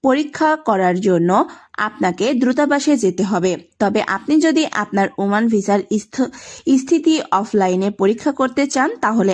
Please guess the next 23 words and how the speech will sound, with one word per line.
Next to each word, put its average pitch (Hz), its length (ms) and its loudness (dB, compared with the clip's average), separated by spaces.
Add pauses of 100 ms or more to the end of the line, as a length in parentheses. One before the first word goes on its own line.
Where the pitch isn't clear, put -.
আপনি 190 340 -4
এই 196 120 2
পদক্ষেপগুলো 208 840 0 (380)
অনুসরণ 294 540 2
করতে 214 320 0
পারেন। 170 320 0 (120)
ভারতের 302 440 2
নিকটতম 320 500 2 (180)
ওমানি 294 340 4
দূতাবাস 208 580 0
বা 208 180 2
কনসুলেটের 202 640 0
সাথে 226 380 -2
যোগাযোগ 254 480 0
করুন 180 360 2 (100)
এবং 190 240 0 (100)
আপনার 214 400 -2 (260)
পাসপোর্টের 302 560 0
বিবরণ 285 440 2 (120)
এবং 208 200 0 (100)
ভিসার 202 420 0
আবেদন 208 380 0 (320)
রেফারেন্স 311 640 2